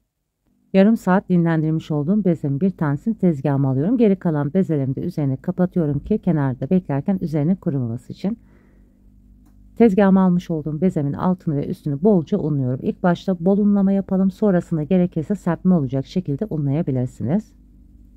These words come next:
Hamurum da mayalı olduğu için ve güzel de dinlendirdiğimiz için hiç zorlanmadan kolaylıkla açabiliyorsunuz. Çok fazla oklava tecrübeniz yoksa merdane ile de bu hamuru kolaylıkla açabilirsiniz.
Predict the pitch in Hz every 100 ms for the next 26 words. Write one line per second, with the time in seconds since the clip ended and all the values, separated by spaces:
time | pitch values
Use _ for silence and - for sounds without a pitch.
0 | - _ - - - 208 208 233 226 202
1 | 254 220 196 196 208 - 175 151 196 175
2 | 190 185 160 - 131 165 151 143 160 160
3 | 165 156 156 160 170 131 - 190 202 -
4 | 180 160 170 165 139 143 226 220 180 160
5 | 147 - 190 170 - 139 139 139 135 131
6 | 147 214 - _ _ _ - _ - _
7 | - - _ _ _ _ _ _ - 247
8 | 220 202 208 262 277 196 190 208 214 -
9 | 208 202 196 190 165 196 202 - 196 214
10 | 202 165 165 165 165 170 185 156 143 214
11 | 247 - - - 214 180 160 196 - 196
12 | 165 151 - 214 - - 170 147 143 -
13 | 135 143 226 -